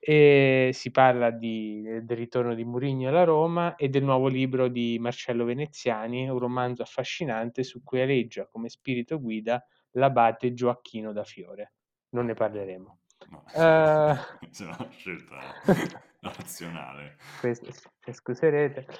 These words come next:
Speaker 1: Allora, io direi di iniziare dal, um, dalla, dalla fine. Iniziamo dalla fine con La verità degli altri,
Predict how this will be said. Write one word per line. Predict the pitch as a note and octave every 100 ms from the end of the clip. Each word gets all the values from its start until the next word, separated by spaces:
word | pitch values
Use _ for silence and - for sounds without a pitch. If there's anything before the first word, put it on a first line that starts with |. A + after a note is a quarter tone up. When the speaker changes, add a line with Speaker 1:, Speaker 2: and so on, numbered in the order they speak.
| - -
Speaker 1:
Allora, | G3 E3+
io | A#3+
direi | A#3 D3+
di | D3+
iniziare | G3+ A3+ G#3 - G3 G3 F#3 C#3+
dal, | C#3+ C#3+ C#3 C#3 C3+ C3 B2+
um, | B2 B2
dalla, | C3+ C3+ C3+ B2+
dalla | C#3 D3
fine. | C#3 - A#2 A2+ A2
Iniziamo | B2+ B2+ D3+ C#3
dalla | D#3+ G3
fine | - G3+ F#3 C#3
con | C#3+ C3
La | C3
verità | C3 C3 C3 C#3
degli | B2+ B2+ B2
altri, | A#2 A2+ - - E3+ G3